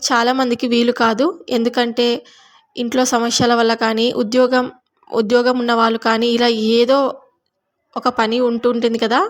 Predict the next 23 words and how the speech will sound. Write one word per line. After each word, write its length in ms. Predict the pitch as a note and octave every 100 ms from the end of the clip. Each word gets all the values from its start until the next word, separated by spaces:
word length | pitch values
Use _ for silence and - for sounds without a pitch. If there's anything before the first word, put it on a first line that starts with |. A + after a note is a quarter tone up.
| - - - - A3+
ఉదయం 280 | A#3+ B3+ B3
అనేది 260 | A#3 A3+ D4+ D#4+
మనకు 280 | A#3 A#3 A3 G#3+ G#3 A3+
వీలు 180 | A#3+ A#3+
కాదనమాట. 460 | A3 G#3+ G#3+ G#3+ C#4 G4 -
సాయంత్రమైనా 680 | A#3+ A#3+ A#3+ B3 A#3+ A#3 C#4+ B3+
కనీసం 360 | A#3 A#3+ D#4 C5+ - _ A3+ A#3+
ఆరు 160 | A#3+ A#3+
నుంచి 260 | A#3+ - A#4+ - - - - - C4+
ఏడు 160 | C4 A#3
లోపు 220 | A3+ G#3+ G#3 - B3
ఇలా 200 | B3+ D#4 A4 -
మీరు 180 | B3 A#3+ A#3+
శివుని 260 | A#3+ A#3+ A#3+
గుడికి 240 | A#3 A3+ A3+
వెళ్ళి 180 | A3+ B3+ E4
శివునికి 340 | B3 A#3 A#3+ A3+
ఎంతో 180 | A3 A#3 A#3
ఇష్టమైన 400 | A3+ A#3 A3+ A3 B3 A3+
గంగాజలంతో 560 | A3 A3+ A3 A3+ A3 A3
అభిషేకం 400 | A3+ A3+ G#3+ A3+ A3
చేసి, 260 | A3 D#4+ B4 - - - - - _ _ _ _ _ _ -
ఇంకా 200 | B3